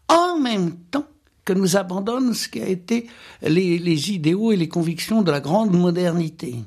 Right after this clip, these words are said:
Enfin, le vingtième siècle est un grandissime virage qui fait que nous avons inventé un autre mode de, de monde, de relations humaines, de pensée, de, et ça vaut dans tous les domaines, ça vaut dans la religion, mais ailleurs aussi. Je crois que la philosophie, par exemple,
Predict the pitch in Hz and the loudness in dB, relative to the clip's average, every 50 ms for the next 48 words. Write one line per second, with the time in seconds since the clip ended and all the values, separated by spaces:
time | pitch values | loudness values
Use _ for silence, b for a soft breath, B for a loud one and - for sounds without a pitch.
0 | 98 - 131 - - - 120 - b b b b b b b - - 139 165 180 | -14 -18 -18 -16 -14 -16 -16 -16 b b b b b b b -2 2 2 2 2
1 | 170 156 190 185 170 170 160 156 151 - - 214 185 180 - - 147 - - - | 2 0 -2 -2 -2 -4 -4 -4 -4 -4 -4 -6 -6 -6 -6 -10 -6 -4 -4 -4
2 | 143 143 180 214 233 214 180 170 - - - 240 214 180 143 147 165 180 180 240 | -4 -2 0 0 2 2 0 -2 -4 -4 -2 -2 0 0 0 0 -2 -4 -4 -4
3 | 240 254 254 220 170 - - - 185 - - 240 226 233 - 175 175 190 190 170 | -4 -2 0 0 -2 -4 -6 -8 -10 -4 -2 -4 -4 -2 0 2 2 2 2 2
4 | 175 190 196 220 226 202 185 190 240 285 277 233 202 233 226 220 214 196 - _ | 0 0 0 0 2 2 4 4 4 2 2 2 0 0 0 0 -2 -4 -8 _
5 | _ _ - 240 240 - _ b b b b b b b b b 165 170 175 175 | _ _ -12 -12 -12 -12 _ b b b b b b b b b -4 0 4 4
6 | 175 208 233 220 175 - - - 175 165 170 175 214 226 208 185 156 151 165 160 | 4 4 2 -2 -4 -6 -6 -4 -2 0 0 0 0 0 -2 -4 -4 -2 0 0
7 | 160 156 156 151 147 143 139 135 135 139 b b b b b b b - 139 151 | 2 2 0 0 -2 -4 -4 -8 -10 -14 b b b b b b b 0 0 0
8 | 151 151 160 160 160 165 165 180 185 180 175 156 160 139 151 156 143 - - - | 2 2 0 0 0 0 0 0 0 0 0 -2 -2 -2 -2 -4 -4 -4 -4 -2
9 | 165 151 147 147 151 151 160 170 175 175 180 170 151 151 143 - 160 151 156 147 | 0 0 2 2 0 0 0 0 2 2 2 2 0 -2 -4 -2 -2 -2 0 -2
10 | 147 - - - - 151 156 170 185 190 185 160 147 147 143 B B B - 196 | -2 -8 -8 -6 -4 -4 -2 -2 -2 -2 -2 -2 -4 -4 -6 B B B 0 0
11 | - 190 185 220 214 262 - 269 233 226 202 202 233 269 285 - - 226 208 214 | 0 0 -2 -4 -2 -2 -2 -2 -2 -4 -2 0 2 2 2 4 2 0 0 0
12 | 202 190 185 180 170 151 175 196 262 254 202 160 156 165 170 165 170 190 - - | -2 -2 -2 -2 -2 -2 -4 -4 -2 0 0 0 0 0 -2 -4 -4 -6 -4 -2
13 | 302 214 - - - 160 - 175 156 - - 165 156 147 143 147 135 - - - | -4 -4 -2 -4 -6 -4 -4 -6 -6 -6 -4 -2 -2 0 0 0 -2 -4 -4 -8
14 | 277 226 - 160 175 - 202 - | -6 -6 -6 -8 -6 -8 -8 -8